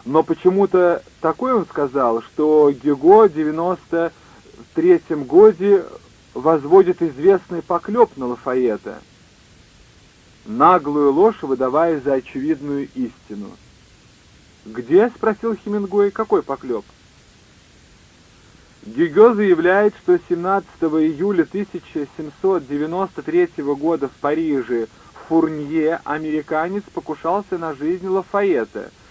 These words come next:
и будто бы Лафайет сам заплатил убийце, чтобы тот выстрелил и промахнулся.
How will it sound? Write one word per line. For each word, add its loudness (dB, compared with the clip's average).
и -2
будто 0
бы 0
Лафайет -2
сам 0
заплатил -6
убийце, -4
чтобы -4
тот -2
выстрелил -2
и -8
промахнулся. -8